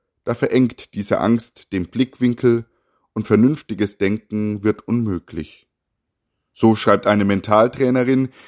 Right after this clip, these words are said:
die sich besonders die Arbeit gegen diesen schlechten Ratgeber Angst zur Aufgabe gemacht hat:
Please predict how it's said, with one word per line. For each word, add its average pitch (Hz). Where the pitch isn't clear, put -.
die 131
sich 123
besonders 131
die 117
Arbeit 127
gegen 107
diesen 113
schlechten 113
Ratgeber 95
Angst -
zur -
Aufgabe 107
gemacht 104
hat: 101